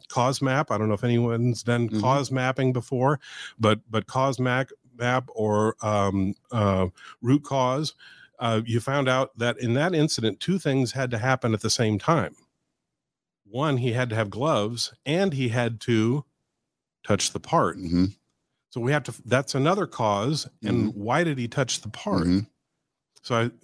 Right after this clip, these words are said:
Speaker 1: went to ask questions, first talked to Brian. "Brian, why are you wearing gloves?" Well, he's a machinist. And one thing we know about machinist and coolant on
Speaker 2: Mm-hmm.
Speaker 1: machines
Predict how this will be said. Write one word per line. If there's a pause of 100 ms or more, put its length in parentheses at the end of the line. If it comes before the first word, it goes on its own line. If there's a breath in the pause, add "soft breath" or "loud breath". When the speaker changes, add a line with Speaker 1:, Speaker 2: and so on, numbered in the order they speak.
(260)
Speaker 1:
went
to
ask
questions,
first
talked
to
Brian. (180)
"Brian,
why
are
you
wearing
gloves?" (680 soft breath)
Well,
he's
a
machinist.
And
one
thing
we
know
about
machinist
and (140)
coolant (460)
on
Speaker 2:
Mm-hmm.
Speaker 1:
machines